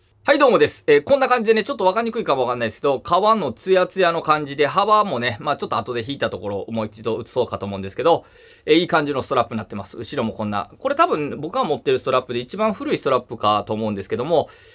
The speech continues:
えー、まあ、こればっか使ってるわけではないっていうのはあるんですけど、実際十年以上使っててもこんなような感じで、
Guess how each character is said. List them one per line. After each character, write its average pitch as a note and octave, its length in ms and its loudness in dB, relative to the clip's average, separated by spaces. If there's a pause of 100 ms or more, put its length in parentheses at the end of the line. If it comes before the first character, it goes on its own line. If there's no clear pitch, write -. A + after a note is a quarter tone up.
(160)
え C#3 320 2
ー、 - 20 0
ま A#3+ 60 2
あ、 - 20 0
こ F4 100 -8
れ F#4+ 60 0
ば - 60 2
っ - 60 0
か D3+ 100 0
使 - 140 -2
っ - 80 -2
て D#3+ 80 -4
る D3 60 0
わ D3+ 60 2
け D3+ 60 0
で B2+ 80 2
は A2 100 -2
な A2 120 -2
い B2+ 40 -2
っ A#2+ 40 -14
て C3 100 -10
い A2+ 40 -2
う - 20 -2
の G#2 60 -2
は G#2 40 0
あ A2 60 0
る A2+ 40 -2
ん A2 40 -4
で G#2 80 -8
す - 80 -12
け D#3 80 -6
ど、 E3+ 160 2
実 F3+ 280 -8
際 G3 220 0
十 A3+ 220 -6
年 A#3 120 -2
以 A#3 60 -6
上 G#3 140 0
使 - 160 -8
っ G3+ 40 -4
て A3+ 120 -2
て A#3 80 0
も A3 140 -2
こ E3 140 0
ん D#3+ 60 0
な E3 80 0
よ F3 120 2
う - 20 2
な B2+ 100 2
感 A2+ 160 -2
じ G2+ 120 -6
で、 G#2+ 180 -4